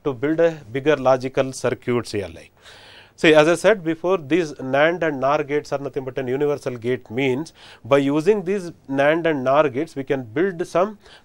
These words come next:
basic circuits. Instead of using something like or gate and a and gate, we can utilize only the nand gate to build in any logical expressions. So, just I will take up some of the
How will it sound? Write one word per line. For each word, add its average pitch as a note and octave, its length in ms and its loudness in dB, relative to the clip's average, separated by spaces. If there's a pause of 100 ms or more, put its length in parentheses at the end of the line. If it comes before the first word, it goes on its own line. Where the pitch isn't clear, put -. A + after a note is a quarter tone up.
(140)
basic D3 340 0
circuits. - 460 -4
Instead C3 280 2
of D3 80 2
using E3 320 0
something D#3 280 -2
like D3+ 180 0
or C#3 240 2
gate C#3+ 260 -4
and C3 160 -6
a C#3 160 -4 (420)
and D#3 280 0
gate, D3 240 -2
we C#3 80 -6
can C#3+ 160 0
utilize D3+ 380 -2
only F3+ 360 -2
the G3+ 100 0
nand C#3 340 0
gate E3+ 220 -4
to D#3 60 -6
build C#3+ 260 -4
in D#3 120 2
any G#3+ 280 -2 (260)
logical B2+ 580 0 (200)
expressions. A2+ 760 -4 (300)
So, E3 160 0
just F#3+ 220 0
I F3+ 60 4
will D#3+ 80 -2
take E3+ 260 -2
up E3+ 100 -2
some D#3+ 220 -2
of E3 120 -2
the D#3+ 220 2